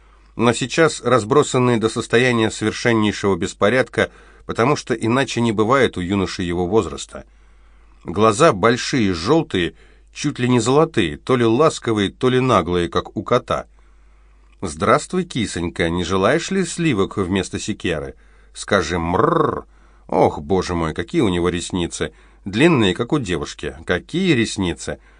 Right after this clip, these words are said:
С тех пор, как милый Алаган, гостя у родни, утонул во время дурного паводка, она ни с кем не бывала близка.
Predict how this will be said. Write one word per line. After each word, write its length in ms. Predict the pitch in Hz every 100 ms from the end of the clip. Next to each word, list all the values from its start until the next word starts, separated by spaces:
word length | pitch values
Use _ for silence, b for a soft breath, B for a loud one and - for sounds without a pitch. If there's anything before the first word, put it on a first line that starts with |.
| b b b
С 100 | -
тех 220 | 101 -
пор, 200 | 110 104
как 200 | 98 -
милый 320 | 101 104 98
Алаган, 640 | - 92 92 87 104 107 - b b b b b
гостя 420 | 98 98 - 131
у 80 | 123
родни, 360 | 113 104 110 131
утонул 460 | 110 107 113 135
во 140 | 110 107
время 320 | 110 123 113
дурного 500 | 90 104 110 123 107
паводка, 760 | - 131 127 113 - 95 80 67
она 260 | 92 110 147
ни 120 | 127
с 120 | 110
кем 240 | - 156 123
не 100 | 95
бывала 380 | 87 87 85 80
близка. 500 | 82 - - 85